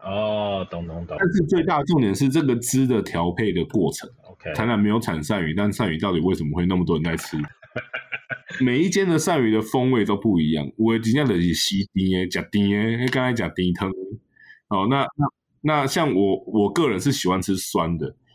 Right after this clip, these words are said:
Speaker 2: 所以像我们家的鳝鱼，那当时我的发想就很单纯，因为我们，我刚刚念的那几个调味料就是我们固定常用的，所以我就是拿这几个常用的去做排列组合，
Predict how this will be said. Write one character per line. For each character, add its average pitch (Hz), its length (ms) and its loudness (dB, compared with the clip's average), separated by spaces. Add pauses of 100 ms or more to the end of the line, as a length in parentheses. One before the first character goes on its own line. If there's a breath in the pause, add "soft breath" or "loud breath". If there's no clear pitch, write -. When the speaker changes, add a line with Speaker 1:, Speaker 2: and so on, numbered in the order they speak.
Speaker 2:
所 175 140 0
以 160 60 2
像 175 160 0
我 123 40 2
们 98 160 2
家 131 120 2
的 127 60 2
鳝 113 220 0
鱼， 92 140 0
那 117 140 2
当 120 220 0
时 90 220 0
我 82 120 4
的 90 100 2
发 104 220 0
想 78 280 -6
就 104 140 0
很 87 140 -2
单 87 200 -2
纯， - 220 -10
因 135 80 2
为 143 60 2
我 98 120 4
们， 98 200 0
我 104 100 2
刚 127 120 0
刚 135 80 0
念 123 160 0
的 95 100 0
那 113 120 2
几 90 140 -2
个 80 120 0
调 87 160 -2
味 87 80 2
料 90 120 2
就 85 60 0
是 98 60 -2
我 95 60 2
们 76 140 -8
固 98 180 0
定 87 160 0
常 76 240 -8
用 78 160 -6 (120)
的， - 80 -20 (400 soft breath)
所 156 140 2
以 160 40 4
我 135 60 2
就 151 120 2
是 160 80 2
拿 139 100 4 (140)
这 156 160 2
几 98 120 -4
个 95 120 2
常 92 200 -2
用 107 120 2
的 92 80 2
去 101 140 0
做 104 180 2
排 87 180 -4
列 90 160 2
组 67 200 -6
合， - 240 -14